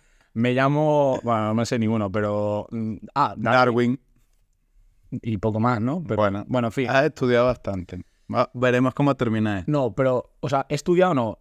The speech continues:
Speaker 1: Tenía curiosidad de decir, vale, esta selección, porque yo conozco gente que también, eh, de mi círculo, de mi segundo círculo, digamos, que se han dedicado al fútbol y que juegan actualmente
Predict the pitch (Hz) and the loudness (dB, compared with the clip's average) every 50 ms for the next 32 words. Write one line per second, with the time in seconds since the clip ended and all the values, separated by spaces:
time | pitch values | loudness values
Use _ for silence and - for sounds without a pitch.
0 | _ _ - 127 143 165 180 202 190 170 165 170 175 190 214 - 135 120 117 - | _ _ -2 0 0 2 2 2 2 2 2 2 0 0 0 -2 -2 -4 -2 -2
1 | 123 120 127 120 113 - _ 131 123 _ 175 160 - 175 151 127 107 - - 135 | 0 0 2 0 0 -2 _ -6 -2 _ -2 0 2 2 0 0 -2 -2 0 0
2 | 151 180 240 - _ _ _ 131 123 120 123 123 143 139 135 - 143 135 156 143 | 0 0 -2 -4 _ _ _ 0 0 2 2 2 0 0 0 -2 -2 0 0 2
3 | 123 113 110 107 110 123 127 117 113 107 - - 117 113 110 107 110 113 113 113 | 2 0 0 0 0 0 0 -2 -4 -6 -8 -8 -4 -4 -4 -2 -2 -2 0 0
4 | 110 101 - 139 135 135 131 131 127 127 127 127 123 117 120 113 120 113 - 123 | -2 0 0 -2 -2 0 0 2 2 4 4 2 2 0 0 -2 -2 -2 -2 -2
5 | 123 131 131 - 143 123 131 127 123 127 135 131 117 - - 113 104 123 113 120 | -2 -2 -2 -2 -2 0 2 2 2 2 2 2 0 0 -2 -2 -2 -2 -2 0
6 | 123 127 113 127 123 123 117 - 147 135 110 110 104 95 - 117 98 110 101 - | 0 0 2 2 2 2 0 0 -4 -4 -2 -4 -4 -4 -4 -4 -2 -2 0 0
7 | 117 110 120 120 113 - 131 123 131 135 127 107 107 104 | 0 0 0 -2 0 0 0 2 2 2 2 0 -2 -6